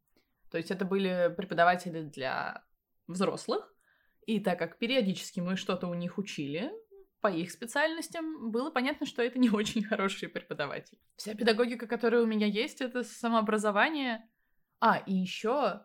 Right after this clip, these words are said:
пять занятий педагогикой в образовательном центре «Юниум». Вот там дали, кстати, дофига за эти пять заня-, занятий. Правда, ставки у них были чудовищные. В плане того, что ты р-, работаешь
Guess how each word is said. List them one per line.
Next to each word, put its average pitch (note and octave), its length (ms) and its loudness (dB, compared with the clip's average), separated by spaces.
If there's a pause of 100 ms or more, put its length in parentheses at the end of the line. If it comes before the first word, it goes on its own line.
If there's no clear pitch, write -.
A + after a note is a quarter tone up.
(400)
пять G3+ 320 4
занятий F#3+ 560 -4
педагогикой F#3 1000 -4
в G3 560 0
образовательном F#3+ 580 -2
центре G#3 380 -2
«Юниум». F#3+ 640 -2
Вот F#3 360 -2
там B3+ 340 4
дали, A3+ 240 8
кстати, G#3+ 400 0
дофига G3 560 4
за E3+ 80 0
эти E3 160 -4
пять E3+ 240 -4
заня-, G3+ 380 -2
занятий. A3+ 640 -2 (420)
Правда, G3+ 280 6
ставки G3 440 6
у E3+ 40 -2
них E3+ 180 -6
были E3 160 -4
чудовищные. E3+ 800 -4 (240)
В - 160 -16
плане F#3+ 240 4
того, F3+ 220 0
что D#3+ 440 -4 (120)
ты F#3 80 -4
р-, - 220 -8
работаешь F3+ 840 0